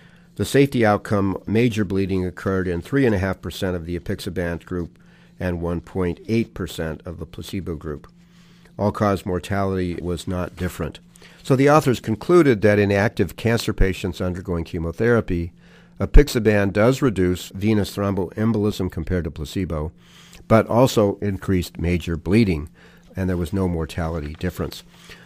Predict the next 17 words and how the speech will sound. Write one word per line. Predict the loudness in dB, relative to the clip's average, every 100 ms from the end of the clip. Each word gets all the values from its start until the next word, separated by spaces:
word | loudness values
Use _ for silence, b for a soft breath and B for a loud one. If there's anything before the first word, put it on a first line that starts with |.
| B B
The | -2
second | 2 4 4
trial | 4 4 6 4
published | 2 0 2 2 2
in | 0
the | 0
same | 0 2 2
issue | 0 0 -2 0 0
of | 0 -2 -2
New | 0 2
England | 2 0
Journal | 0 0 0 -2
was | -4 -6
called | -2 0 0
the |
Cassini | -4 -6 -2 2 4 2 0 -6
trial, | -6 -4 -2 -4